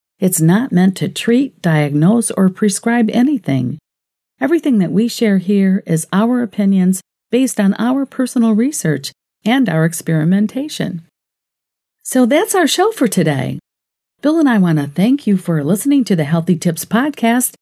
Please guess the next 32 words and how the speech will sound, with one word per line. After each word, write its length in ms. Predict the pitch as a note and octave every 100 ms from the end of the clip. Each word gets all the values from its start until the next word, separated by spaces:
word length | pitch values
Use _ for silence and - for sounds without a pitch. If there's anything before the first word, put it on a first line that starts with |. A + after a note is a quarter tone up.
| _ _ _ _ _
To 180 | - D4+
subscribe 600 | C#4 D4+ B3 - D4+ G4+
to 180 | - C#4+
our 160 | G#3+ F#3+
show, 520 | - A#3 A3+ A3+ A#3+ - _ _
go 160 | D4 F#4
to 180 | E4+ C4
iTunes 440 | G#3+ A#3 A#3 G#3 -
Podcast 800 | - E3 F3+ F3 D3 B2 - - - -
and 180 | F3
look 180 | F3+ -
for 340 | - F#3 E3 C#3+
Better 380 | - D#3+ F#3+
Living 300 | B3 C4 C4+
Institute, 720 | - C#4+ - D4+ F#3+ E3 C3+ - - _
the 80 | D3
Healthy 400 | C3+ D#3 B3 -
Tips 320 | G4 G#4 -
Podcast. 800 | G#3 D#3+ - E3 C3 C#3 D3+ - _ _ _ _ _ -
There 240 | C#4 D4+
you'll 240 | C4 F3+
also 240 | F3+ F#3+ E3+
find 280 | F#3 E3 D3+
all 200 | F3+ G#3
the 100 | D#3+
podcasts 580 | D#3+ D3+ D#3 E3 E3+
produced 480 | - G#3 C#4+ B3 -
by 160 | D3+ D3+
the 80 | D#3
Better 280 | D#3+ E3+
Living 260 | F3 F#3 G#3
Institute, 680 | B3 C#4+ - D3 D3 B2 D#3+